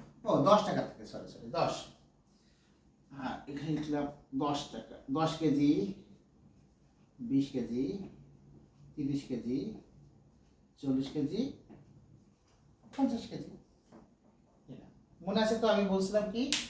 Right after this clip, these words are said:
যে আমাদের এখানে যে ডিফারেন্সগুলো, এক এক ঘর আমি এখানে লিখছি দুই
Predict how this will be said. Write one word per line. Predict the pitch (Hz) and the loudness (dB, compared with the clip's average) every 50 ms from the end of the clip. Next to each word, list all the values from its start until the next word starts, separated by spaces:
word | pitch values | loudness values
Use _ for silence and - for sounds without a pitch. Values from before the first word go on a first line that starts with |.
| - - - - - - - 143 | -10 -18 -20 -20 -20 -14 -6 -2
যে | 151 170 160 156 | 4 6 6 6
আমাদের | 160 165 180 180 170 170 | 6 4 0 -2 -2 -4
এখানে | - 180 185 185 175 170 170 165 | -2 -2 -2 -2 -2 -2 -2 -2
যে | 170 170 165 156 - 165 160 156 | 0 0 0 0 0 -4 -8 -8
ডিফারেন্সগুলো, | 160 156 214 226 254 247 - - 247 240 - - - - - - - - - - - - - 196 | -4 0 2 4 4 4 2 0 0 0 2 2 2 0 -2 -6 -10 -16 -20 -20 -12 -4 -2 0
এক | 185 196 214 | 0 2 0
এক | 202 185 190 | 0 0 4
ঘর | 202 208 202 196 196 190 | 6 6 8 8 6 4
আমি | 185 185 190 | 2 0 0
এখানে | 190 185 185 180 | 0 2 0 0
লিখছি | 170 - 180 170 175 175 175 - - - - - - - - - - - - - - - - - | 0 -4 -6 -6 -6 -8 -8 -12 -14 -18 -20 -20 -20 -20 -20 -20 -20 -20 -20 -20 -20 -20 -12 -8
দুই | 165 170 | -4 0